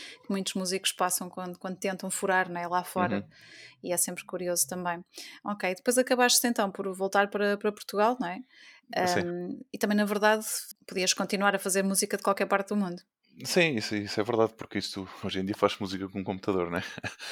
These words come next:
Speaker 1: Hum,
Speaker 2: <laughs> Mas,
Speaker 1: sim. <laughs>
Speaker 2: sim, eh, por exemplo, mesmo com Lost Waves, as músicas todas que nós compusemos ainda vivíamos em Londres, só depois as músicas quando saíram nos discos foi a adaptação das músicas que já para um,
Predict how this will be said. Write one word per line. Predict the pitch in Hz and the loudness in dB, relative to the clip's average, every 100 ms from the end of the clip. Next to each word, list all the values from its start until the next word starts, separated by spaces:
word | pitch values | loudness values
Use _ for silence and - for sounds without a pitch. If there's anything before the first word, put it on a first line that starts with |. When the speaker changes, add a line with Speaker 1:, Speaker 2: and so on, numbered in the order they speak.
| - | 4
Speaker 1:
Hum, | 226 185 | 6 6
Speaker 2:
<laughs> | |
Mas, | 185 - 113 110 113 165 | 2 10 12 12 12 10
Speaker 1:
sim. | - | 8
<laughs> | 220 - - | 0 -2 0
Speaker 2:
sim, | - 165 156 | 10 12 12
eh, | 131 131 | 12 12
por | 123 135 | 12 8
exemplo, | 110 | 4
mesmo | 113 117 | 4 4
com | 123 | 4
Lost | 117 107 95 | 6 4 4
Waves, | 87 90 | 4 4
as | 98 | -2
músicas | 104 98 101 | -4 -2 -6
todas | - 101 | -6 -6
que | - | -2
nós | 107 - | -2 -2
compusemos | - 110 95 101 104 | -2 -2 2 0 0
ainda | 107 | -4
vivíamos | 101 101 104 104 | -4 -6 -6 -4
em | 101 | -4
Londres, | 104 101 92 | -2 -4 -2
só | 95 | -6
depois | - 101 98 - - _ _ _ | 0 0 2 -6 -10 _ _ _
as | 101 95 | -4 -4
músicas | 107 101 - - | -4 -4 -6 -4
quando | 104 | -4
saíram | - 98 101 98 | 0 4 4 2
nos | 98 98 95 | -2 -4 -4
discos | 101 98 - | -4 -4 -6
foi | - 107 110 107 | 0 2 2 2
a | |
adaptação | 104 104 - - 104 | 4 4 4 0 0
das | 101 | 0
músicas | 101 101 92 95 | 0 -6 -4 -2
que | 98 | -2
já | |
para | - | -2
um, | 95 | -10